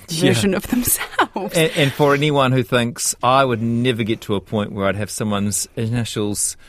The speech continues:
Speaker 1: tattooed on me and, and was treated as, as a slave," while you listen to the, uh, podcast, you go, "I can kinda see it." <laughs>
Speaker 2: Yeah, you totally can. And it's, you know, these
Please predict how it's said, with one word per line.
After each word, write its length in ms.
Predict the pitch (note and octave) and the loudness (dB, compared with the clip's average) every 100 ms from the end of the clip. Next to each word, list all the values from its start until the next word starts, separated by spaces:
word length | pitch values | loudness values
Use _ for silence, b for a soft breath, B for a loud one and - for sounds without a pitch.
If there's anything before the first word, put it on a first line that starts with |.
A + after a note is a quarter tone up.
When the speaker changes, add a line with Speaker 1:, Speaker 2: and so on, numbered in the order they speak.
| B - | B -10
Speaker 1:
tattooed 500 | - A#2+ - A#2 G#2 | -2 -2 0 0 2
on 200 | G#2 G2+ | 0 0
me 260 | G2+ G#2 G2+ | 0 2 0
and, 240 | F#2+ G2+ | 0 -4
and 220 | - G2+ G2+ | -6 -6 -6
was 160 | G2 | -6
treated 380 | - A#2+ F#2+ G2 | -4 -4 -2 -4
as, 220 | G2+ - | -4 -4
as 180 | - G2+ | -6 -4
a 60 | G2 | -2
slave," 640 | - G#2+ G2+ G2 F#2+ - B B - | 0 0 2 0 -4 -10 B B -8
while 180 | - A#2 | -2 0
you 80 | A2 | 0
listen 320 | A2 - A2 | -2 -2 -4
to 160 | A2+ G2 | -4 -4
the, 340 | G2 F#2+ F#2+ | -2 -2 -2
uh, 100 | F#2 | -2
podcast, 580 | - G#2 G2+ F#2+ F#2 - | -2 -4 -2 -4 -4 -8
you 100 | G#2 | -4
go, 320 | G2+ G2 G2 - b b _ _ - | 0 0 -2 -6 b b _ _ -2
"I 120 | C3 | -2
can 200 | - C3+ | -2 -4
kinda 280 | - C3 A2+ | -2 -2 -2
see 260 | - B2+ | 0 0
it." 260 | G#2 - - - - | 0 -2 -6 -2 2
<laughs> 100 | F#3+ | 4
Speaker 2:
Yeah, 400 | G#3+ B3 B3 F#3 | 4 4 4 0
you 160 | G#3 | -4
totally 480 | A3 A#3+ B3 A#3+ A3 | -4 -2 0 0 -2
can. 460 | - A3+ A3+ E3+ D3+ | -2 -2 0 0 0
And 220 | F#3+ G3 | 0 0
it's, 280 | F#3+ - - - | 0 -4 -6 0
you 120 | G3 | 2
know, 160 | E3+ | 2
these 380 | E3 G3 F#3+ - | 0 0 0 -4